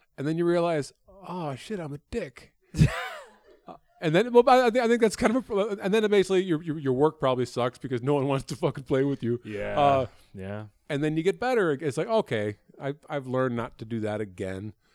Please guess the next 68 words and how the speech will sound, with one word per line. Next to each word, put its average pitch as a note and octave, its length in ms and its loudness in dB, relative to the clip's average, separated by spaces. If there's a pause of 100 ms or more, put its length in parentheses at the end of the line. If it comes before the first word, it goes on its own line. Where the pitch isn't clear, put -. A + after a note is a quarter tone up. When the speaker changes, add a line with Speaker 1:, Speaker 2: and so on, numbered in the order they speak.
(320)
Speaker 1:
Uh, G#2 500 -6 (280)
but F3 100 0
I, G3 180 -2 (260)
I E3+ 60 0
wonder G#3 260 4
if G3 80 4
that, F#3+ 280 -2
like, D#3 180 -4 (540)
ha-, D#3 140 -4
ha-, D3 140 -2
ha-, E3 80 -6 (480)
have D3 160 -4
you G#3+ 60 6
had G#3 80 4
that G#3+ 100 4
experience? G3 340 -4
Like, E3+ 100 -4
I, D3 40 2
Speaker 2:
Well F3 200 4 (240)
Speaker 1:
you, D3 220 2
you, E3 360 -14 (260)
that C#3 200 -2
you C#3 120 0
got E3 200 2
to - 100 -8
a C#3 40 -8
place D3+ 320 -4
where, C#3+ 80 -4
like, C#3+ 160 -8
"I'm G#3 160 -14
so F3 220 -8
good, C#3+ 400 -4
I D3 140 -16
get C#3 200 -14
to A2 80 -16
be A2 140 -10
a G2+ 40 -10
dick F#2 300 -14
a E2 60 -16
little D#2 280 -18
bit." - 160 -20 (300)
Speaker 2:
It, B3 60 -6
what's A#3+ 200 -2
so, D4 260 0
it's, G3 260 -4
this B3 260 -4
is D4 80 -4
such B3+ 220 -2
a F3+ 60 -2
funny D3+ 340 -2
thing. C3+ 320 -6
Like, B2+ 160 -2
first - 260 -2
of F3 60 -4
all, C#3+ 40 -2
I E3 100 2
just F3 120 -2
wanna D3+ 120 -2
explain, B2 260 -6
like, A2+ 160 -6
when B2 100 -4
I D#3+ 80 0
started, A#2 320 -4
I F#2 80 -6
thought C3+ 300 0
I F#2 60 -2
was E2+ 180 -10
good. D2+ 240 -16